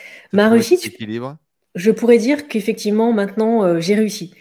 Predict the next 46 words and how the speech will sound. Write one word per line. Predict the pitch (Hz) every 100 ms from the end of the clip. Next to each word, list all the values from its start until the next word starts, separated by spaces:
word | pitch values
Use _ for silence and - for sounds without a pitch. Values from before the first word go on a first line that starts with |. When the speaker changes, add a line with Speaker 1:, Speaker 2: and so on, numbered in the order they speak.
| - _
Speaker 1:
J'ai | 175 165 196
réussi | 208 208 - 214 220 240
à | - 175
atteindre | 170 175 214 208 170
peut-être | 180 190 214
un | 175
certain | 175 160 156
palier, | 160 196 349
puisque | 247 - 180
peut-être | 165 156 - _ _ - 165 214
que | 202
si | 190
on | 185
fait | 190
une |
interview | 185 175 170 185
dans | 175
quinze | 175 180 185
ans, | 190 196 185
euh, | 151
avec | 147 160
quelques | 185 180
rides | 185 175 185
en |
plus, | 175 - 202 - -
on |
se | 151
dira, « | 165 160 175
Bah | 151 147
voilà, | 151 175 165
j'ai |
encore | 151 160 202
réussi | 170 202 190 214
un | 175
palier | 165 156
en | 151
plus. » | 139 240 269 - - - _ -
Mais | 190
j'ai | 190 202
réussi | 220 233 226 - 247
déjà | 214 202 196 202
à | - 175
vaincre | 175 196 196 175
mes | 170
propres | - 180 -
peurs | 180 196 220